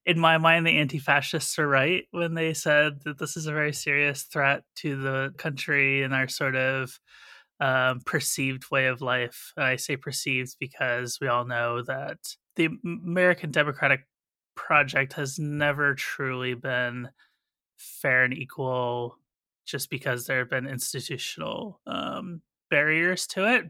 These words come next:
But yeah, I think that's pretty accurate. A-, and I think that while there are, um, specific intentions to sort of punish and scare trans people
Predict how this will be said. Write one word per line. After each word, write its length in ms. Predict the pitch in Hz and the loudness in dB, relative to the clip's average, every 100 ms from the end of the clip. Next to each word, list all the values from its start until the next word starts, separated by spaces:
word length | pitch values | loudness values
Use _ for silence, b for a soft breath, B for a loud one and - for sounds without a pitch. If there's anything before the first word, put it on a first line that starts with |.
| - | 0
But 320 | 135 135 - B B B B _ | 0 0 -10 B B B B _
yeah, 220 | 160 147 | 6 6
I 80 | 151 | 6
think 160 | 165 208 | 2 0
that's 280 | 262 254 - - | 0 -2 -8 -2
pretty 320 | 170 165 165 | 2 4 6
accurate. 500 | 147 139 143 135 139 | 4 2 4 4 6
A-, 220 | 143 147 | 4 4
and 240 | 151 147 - - | -2 -4 -6 -6
I 20 | |
think 480 | 139 - 208 - - | -4 -2 -2 -4 0
that 240 | 196 190 175 _ _ - | 4 4 2 _ _ 4
while 180 | 160 165 | 8 8
there 160 | 175 | 8
are, 680 | 165 156 165 170 185 185 180 - _ - | 6 6 8 10 10 8 6 0 _ 0
um, 800 | 160 147 143 143 143 139 139 135 | 4 6 8 8 6 2 -2 -2
specific 720 | - - 143 - 160 170 175 | -4 -4 -4 -2 0 0 0
intentions 920 | 143 131 147 135 - 135 131 127 - - | -2 -4 -6 -4 -2 -2 -2 -4 -6 -6
to 400 | 143 127 123 123 | -4 -4 -4 -6
sort 340 | 113 - - 127 | -8 -8 -6 -6
of 80 | - - | -8 -8
punish 640 | - 151 143 135 - - 151 | -4 0 2 0 -2 -4 -4
and 180 | 127 | -4
scare 640 | 123 - - 143 131 131 127 | -4 -6 -4 0 4 4 2
trans 480 | - 131 127 127 | -2 -2 -2 -4
people 720 | - 131 - 135 123 120 120 | -10 -12 -6 -2 0 0 -4